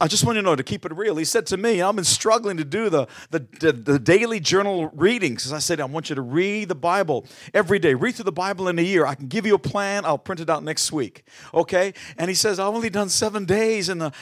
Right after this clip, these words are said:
in a couple months, only seven days." I said, "How does it compare to where you were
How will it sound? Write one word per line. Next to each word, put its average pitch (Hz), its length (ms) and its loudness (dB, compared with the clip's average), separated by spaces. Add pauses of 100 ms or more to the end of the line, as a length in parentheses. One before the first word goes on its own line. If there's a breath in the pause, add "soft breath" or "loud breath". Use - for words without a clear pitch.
(100)
in 180 120 -2
a 165 60 -4
couple 196 320 -4
months, 226 340 2
only 214 240 0
seven 214 320 2
days." 233 300 4 (120)
I 185 40 2
said, 156 100 2 (260 loud breath)
"How 233 280 2
does 247 180 -2
it 240 60 -8
compare 202 420 -2
to 190 140 -4
where 170 180 2
you 165 140 4
were 160 260 4